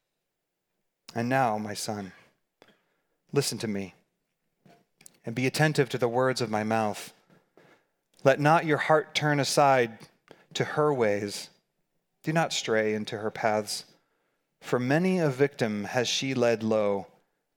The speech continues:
and all her slain are a mighty throng. Her house is the way to Sheol, to the dead,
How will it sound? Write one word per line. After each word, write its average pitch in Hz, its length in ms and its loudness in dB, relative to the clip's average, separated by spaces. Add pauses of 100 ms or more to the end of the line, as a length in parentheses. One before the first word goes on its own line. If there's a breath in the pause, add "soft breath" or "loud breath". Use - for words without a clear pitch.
(180)
and 113 120 -4
all 147 360 4
her 139 180 -4
slain 120 540 -2
are 110 160 2
a 107 80 2
mighty 117 400 -2
throng. 101 580 -6 (1000)
Her 123 100 -2
house 135 580 -2 (640 soft breath)
is 120 160 -2
the 135 100 0
way 135 220 2
to 131 120 -6
Sheol, 113 640 0
to - 80 -6
the 110 80 -2
dead, 107 400 -2